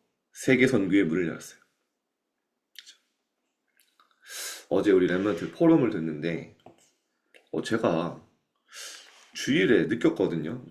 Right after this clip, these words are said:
고등학생, 고등부인데 이제 중등부 졸업하고, "야, 얼굴이 되게 좋아 보인다.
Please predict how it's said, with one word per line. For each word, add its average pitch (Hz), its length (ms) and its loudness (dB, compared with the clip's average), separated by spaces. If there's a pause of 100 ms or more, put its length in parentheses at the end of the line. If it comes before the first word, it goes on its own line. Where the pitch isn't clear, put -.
(100)
고등학생, 165 580 2
고등부인데 95 840 -2
이제 69 280 -12
중등부 85 360 -6
졸업하고, 82 680 -12 (1080)
"야, 76 80 -8
얼굴이 131 400 2
되게 131 140 4
좋아 117 220 4
보인다. 82 680 0